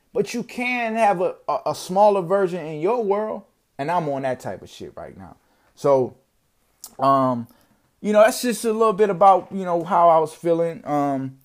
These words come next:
I wanted to touch, you know, speak, speak on that. Um, and, you know,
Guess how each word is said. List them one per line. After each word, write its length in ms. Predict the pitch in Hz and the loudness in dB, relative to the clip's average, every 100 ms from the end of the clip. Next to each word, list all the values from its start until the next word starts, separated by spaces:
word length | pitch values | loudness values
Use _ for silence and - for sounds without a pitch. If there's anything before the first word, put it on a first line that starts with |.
| - | -8
I 60 | |
wanted 380 | 143 147 135 131 | -6 -6 -6 -8
to 60 | - | -4
touch, 180 | 147 - _ _ - | -6 -6 _ _ -14
you 120 | 160 | -8
know, 300 | 131 117 - _ | -6 -6 -8 _
speak, 440 | - - 156 - _ _ _ _ _ | -16 -6 -6 -8 _ _ _ _ _
speak 360 | - - 170 156 | -20 -8 -8 -6
on 200 | 131 127 | -6 -2
that. 300 | 135 - _ _ _ _ _ _ - | -2 -4 _ _ _ _ _ _ 0
Um, 560 | 143 135 127 117 104 _ _ _ _ _ _ _ _ - | 4 4 2 -2 -10 _ _ _ _ _ _ _ _ -10
and, 340 | 135 135 131 - | -6 -4 -6 -10
you 100 | 143 | -8
know, 340 | 131 117 113 | -4 -4 -6